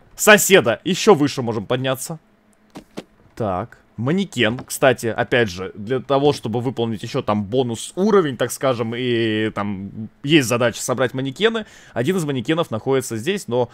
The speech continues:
я их не собирал, поэтому мне он, в принципе, не нужен. Коробка летит вниз,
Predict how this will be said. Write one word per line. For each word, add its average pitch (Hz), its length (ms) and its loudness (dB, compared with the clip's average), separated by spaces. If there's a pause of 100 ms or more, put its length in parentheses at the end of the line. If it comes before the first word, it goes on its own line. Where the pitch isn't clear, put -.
(260)
я 127 120 4
их 120 120 0
не 120 60 -4
собирал, 127 420 4
поэтому 101 520 0
мне 113 220 -2
он, 101 80 -2
в - 60 -10
принципе, 101 320 -6
не 139 80 -4
нужен. 170 280 -4
Коробка 147 440 4
летит 113 280 -4
вниз, 214 400 -2